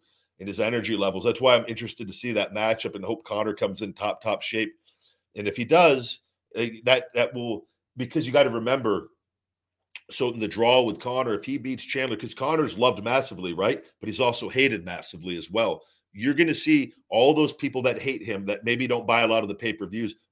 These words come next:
will buy the pay-per-view, a lot of them that he is on to fight for the championship, just to see him lose. And then on top of all the ones that tune in to see him win, what does that do? Makes it even bigger. So it doesn't even matter if he wins or loses. He can, he's done a good job, like, with this, and, like, the,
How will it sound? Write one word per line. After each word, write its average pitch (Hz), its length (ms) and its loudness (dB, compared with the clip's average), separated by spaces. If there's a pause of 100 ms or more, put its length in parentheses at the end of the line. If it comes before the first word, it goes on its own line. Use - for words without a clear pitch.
will 110 100 2
buy 113 240 4
the 110 100 -2
pay-per-view, 107 720 -4
a 87 60 -8
lot 104 340 2
of 95 80 -2
them 101 100 -6
that 95 180 -4
he 104 140 -8
is 92 100 -8
on 98 360 -4
to - 100 -20
fight 95 200 -6
for 92 100 -18
the 80 60 -16
championship, 80 600 -14 (720)
just 139 240 -4
to 123 80 -10
see 135 180 0
him 120 120 0
lose. 120 440 -2
And 104 80 -10
then 110 120 0
on 117 160 0
top 123 240 2
of 98 80 -6
all 120 180 6
the 120 60 -2
ones 113 220 -2
that 104 100 -12
tune 113 180 -8
in 110 80 -6
to 98 80 -10
see 113 220 -8
him 104 120 -6
win, 117 240 -2 (220)
what 87 160 -6
does 85 120 -16
that 98 180 -4
do? 104 260 -4 (240)
Makes 92 300 -6
it 87 80 -16
even 90 180 -12
bigger. 82 320 -10
So - 140 -8
it 92 40 -4
doesn't 101 220 -4
even 98 100 -6
matter 90 240 -2
if 80 100 -10
he 85 100 -12
wins 80 240 -14
or 82 40 -12
loses. 76 440 -14 (260)
He 160 220 0
can, 113 180 -12
he's 143 220 0
done 147 180 0
a 123 80 -2
good 123 200 -8
job, 117 560 0 (500)
like, 104 260 -2
with 104 100 -6
this, 110 200 -2
and, 110 100 -8
like, 101 140 -2
the, 98 120 -10